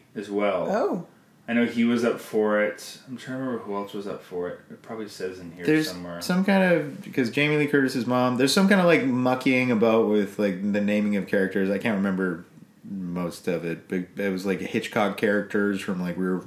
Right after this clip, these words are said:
Speaker 3: Rear Window, I think.
Speaker 1: Loomis,
Speaker 3: the
Speaker 1: I think, is one
Speaker 3: Yeah.
Speaker 1: of them.
Speaker 3: I don't know. I don't, I, I, <laughs> I don't, I can't remember how long ago we decided that we were gonna do this, <laughs> but I, I read something after.
Speaker 1: You read Fa-, oh, is it? Oh, 'cause, well, Janet Leigh is her, is her mom.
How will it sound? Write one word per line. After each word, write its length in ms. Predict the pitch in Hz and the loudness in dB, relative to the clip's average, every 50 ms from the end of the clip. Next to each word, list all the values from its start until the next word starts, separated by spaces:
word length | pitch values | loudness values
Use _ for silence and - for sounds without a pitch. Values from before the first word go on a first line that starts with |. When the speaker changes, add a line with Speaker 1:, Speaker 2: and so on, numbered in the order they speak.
| - - 101 95 - 104 92 - | -10 -12 -12 -12 -12 -12 -10 -8
Speaker 3:
Rear 260 | 101 98 104 107 101 | -4 -2 0 0 0
Window, 360 | 95 95 104 101 101 107 104 101 | 0 0 0 0 2 2 2 2
I 60 | 98 | 2
think. 120 | 120 120 131 | 4 4 6
Speaker 1:
Loomis, 380 | 147 151 147 143 139 135 - | 6 6 6 6 4 4 2
Speaker 3:
the 60 | - | 0
Speaker 1:
I 40 | 123 | 0
think, 280 | - - 120 110 107 113 | 2 2 0 0 2 2
is 340 | 107 101 101 95 92 - - | 2 2 2 0 -2 -6 -10
one 260 | 98 98 95 92 139 | -6 -4 0 4 6
Speaker 3:
Yeah. 280 | 156 151 127 110 98 | 6 6 6 6 4
Speaker 1:
of 60 | 92 87 | 2 0
them. 160 | 92 - 120 131 - - - | -4 -6 -10 -12 -14 -8 -2
Speaker 3:
I 120 | 113 120 120 | 0 2 2
don't 140 | 117 107 | 4 2
know. 280 | 101 95 90 92 92 - - | 2 0 -2 -2 -4 -4 -2
I 100 | 110 117 | 0 2
don't, 140 | 117 110 90 | 2 2 2
I, 80 | 104 | 0
I, 320 | 113 101 - - - - 104 98 95 - - - _ _ _ _ _ _ _ - - _ _ _ _ _ _ - - - - - - | -2 -2 -4 -8 -10 -8 -8 -8 -10 -12 -16 -20 _ _ _ _ _ _ _ -20 -20 _ _ _ _ _ _ -20 -20 -20 -20 -10 -6
<laughs> 60 | - - - - - - - - | -6 -6 -6 -10 -18 -20 -10 -6
I 60 | - | -4
don't, 100 | 113 - | -2 -2
I 40 | 113 | -2
can't 200 | 110 - 127 117 | -2 -2 -2 0
remember 240 | 120 117 113 110 113 | 0 0 0 0 2
how 100 | 120 110 | 2 2
long 200 | 110 107 113 104 | 2 2 2 2
ago 100 | 107 104 | 2 2
we 80 | 107 | 2
decided 280 | 101 101 101 113 107 98 | 0 0 2 2 2 2
that 60 | 101 | 2
we 60 | 101 | 2
were 80 | 101 104 | 2 0
gonna 140 | 107 101 101 | 0 0 0
do 160 | 98 104 101 | 0 0 0
this, 240 | 107 98 - - - | 0 0 -2 -4 -2
<laughs> 60 | - | 0
but 100 | - 147 | 2 2
I, 240 | - - - 131 113 | 2 0 0 -2 -2
I 60 | - | -2
read 260 | - 104 113 107 104 - | 0 0 0 0 0 -2
something 240 | - 95 95 101 95 | -2 -2 -2 -2 -2
after. 280 | 95 95 - 95 95 - - - - - - - - - _ _ _ _ _ _ _ _ _ _ _ _ _ - - _ _ - | -2 -4 -4 -6 -8 -8 -12 -18 -20 -20 -20 -20 -20 -20 _ _ _ _ _ _ _ _ _ _ _ _ _ -20 -20 _ _ -6
Speaker 1:
You 220 | 123 131 139 131 | 0 4 4 6
read 200 | 139 139 139 - - | 6 6 4 4 0
Fa-, 240 | - - 110 - 147 | -2 -4 -2 0 2
oh, 120 | 156 156 | 4 4
is 120 | 156 156 - | 4 4 2
it? 180 | - - - - - - - _ _ _ _ _ _ _ _ _ _ _ _ _ _ _ _ _ _ _ _ _ _ _ _ _ _ _ _ _ _ - _ _ - - - - | 0 -2 -8 -14 -20 -20 -20 _ _ _ _ _ _ _ _ _ _ _ _ _ _ _ _ _ _ _ _ _ _ _ _ _ _ _ _ _ _ -20 _ _ -20 -6 0 4
Oh, 160 | 180 175 170 | 6 6 6
'cause, 240 | 165 170 151 135 160 | 6 4 4 4 4
well, 140 | 170 170 147 | 4 4 4
Janet 300 | 143 170 180 175 160 147 | 4 4 4 4 4 4
Leigh 120 | 151 151 147 | 4 4 4
is 100 | 135 123 | 4 2
her, 100 | 127 127 | 0 0
is 140 | 135 123 107 | -2 -2 -2
her 220 | 117 107 - 113 104 | -4 -6 -4 -2 0
mom. 400 | 104 110 117 104 87 - - | 0 2 0 0 -2 -6 -8